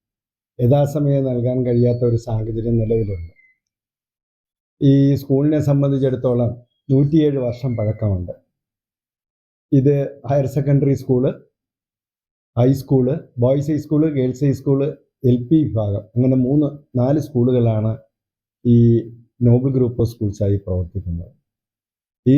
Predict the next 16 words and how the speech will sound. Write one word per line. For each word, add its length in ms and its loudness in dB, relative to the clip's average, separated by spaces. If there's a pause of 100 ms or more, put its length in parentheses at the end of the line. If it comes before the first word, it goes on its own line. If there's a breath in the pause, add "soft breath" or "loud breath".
സ്കൂളിന്റെ 520 0
പ്രവർത്തനങ്ങളെ 680 0 (120)
കഴിഞ്ഞ 260 0 (140)
പത്ത് 260 -6
വർഷക്കാലമായി 880 -4 (920)
ശ്രീ 120 2 (140)
ശശി 360 -2 (180)
ഐക്യര 300 -4 (100)
വിളാകം 400 -2 (280)
എന്ന 140 2 (160)
ആള് 180 0 (880)
വിവിധ 340 4 (100)
ഡിപ്പാർട്ട്മെന്റുകളിൽ 960 -2 (460)
എപ്പോഴും 560 0
പരാതികൾ 580 0 (360)
ഇങ്ങനെ 240 4